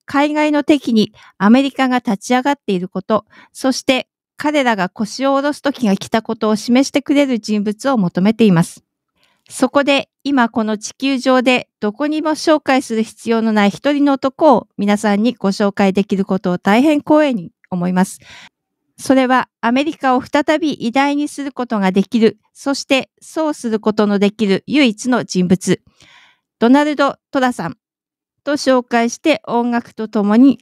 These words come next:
このシーンでトラ親分が登場してきます。なかなかね、この知事さんのは-、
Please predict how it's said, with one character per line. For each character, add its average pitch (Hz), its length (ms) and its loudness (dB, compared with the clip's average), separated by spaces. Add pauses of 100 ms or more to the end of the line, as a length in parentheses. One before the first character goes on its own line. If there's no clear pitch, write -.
(340)
こ 247 160 2
の 226 120 4
シ - 200 -6
ー 208 140 -4
ン 196 80 -8
で 277 260 -2 (200)
ト 240 120 -2
ラ 214 280 0
親 190 260 -2
分 190 320 -6
が 262 180 0 (200)
登 202 200 0
場 180 260 -2
し - 140 -6
て 160 160 2
き - 180 -2
ま 202 160 4
す。 - 220 -12 (720)
な 220 100 -4
か 302 120 0
な 339 120 2
か 277 100 0
ね、 247 180 2
こ 262 120 -2
の 247 140 2
知 226 160 -8
事 233 80 -10
さ 262 140 0
ん 262 60 0
の 262 60 0
は-、 269 160 -4